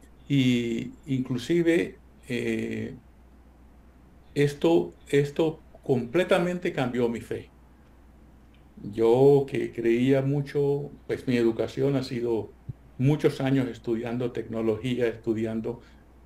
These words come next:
ciencia, cosas prácticas, de pronto di un vuelco y, y he terminado en que los espíritus me han dicho.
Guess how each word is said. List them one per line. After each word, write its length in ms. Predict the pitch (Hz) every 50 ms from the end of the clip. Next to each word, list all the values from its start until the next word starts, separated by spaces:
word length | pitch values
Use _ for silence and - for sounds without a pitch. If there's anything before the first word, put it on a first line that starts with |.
| - - -
ciencia, 600 | - - - 131 123 127 131 131 - - 123 113
cosas 320 | - 123 117 - 131 131
prácticas, 840 | - - 139 156 160 165 - - - - - 131 156 175 - - - - - - - - - - - - - - - - - -
de 160 | 117 - -
pronto 380 | - 131 131 139 135 147 151
di 100 | 135 139
un 340 | 139 139 147 143 139 135 131
vuelco 680 | 135 160 175 156 - - - - 147 196 233 - - - - - - - - - - - - - - - - - -
y, 640 | - 131 117 113 110 107 107 104 104 110 110 - - - -
y 200 | - 135 120 120
he 60 | 120
terminado 1000 | 120 147 139 143 147 151 143 131 135 131 123 120 123 131 147 151 - - - - - - - - - - - -
en 360 | - 123 120 120 113 110 113
que 720 | - 110 107 107 104 101 104 104 104 104 107 110 - - - - - - - - - - - - - - -
los 160 | - 120 113
espíritus 540 | 135 131 131 - 196 214 247 247 - - 117
me 120 | 110 110
han 120 | 107 101 101
dicho. 480 | 107 110 104 - - - - - -